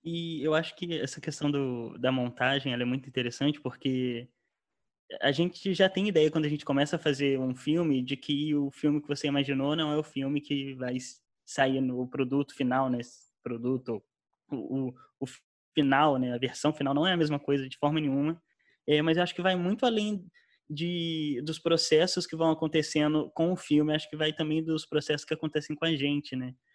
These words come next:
Eu acho que a gente vê muito isso quando a gente senta, abre a timeline, joga os clipes ali dentro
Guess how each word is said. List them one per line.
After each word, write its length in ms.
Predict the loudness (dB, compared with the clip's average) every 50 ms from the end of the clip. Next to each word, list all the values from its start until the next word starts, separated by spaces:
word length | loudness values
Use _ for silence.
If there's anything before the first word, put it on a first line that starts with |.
| _ _ _
Eu 80 | 2 2
acho 140 | 2 2
que 60 | 0 0
a 40 |
gente 220 | 0 0 -2 2 2
vê 100 | 2 4
muito 380 | 4 4 2 2 0 -2 -2
isso 320 | 0 0 -2 -4 -6 -10 -6
quando 160 | -4 0 0
a 20 | 0
gente 220 | 0 0 -4 -4
senta, 520 | -4 -4 -2 0 0 -2 0 0 -2 -2 -2 _ _ _ _ _ 0
abre 220 | 2 2 2 0
a 40 | 0
timeline, 680 | 0 0 0 2 0 0 0 0 0 2 2 2 2
joga 320 | 2 0 0 0 0 -2
os 100 | -2 -4
clipes 240 | -6 -8 -10 -4 -2
ali 160 | -2 -2 0
dentro 560 | -2 -2 -2 -2 -2 -4 -6 -6 -8 -8 -10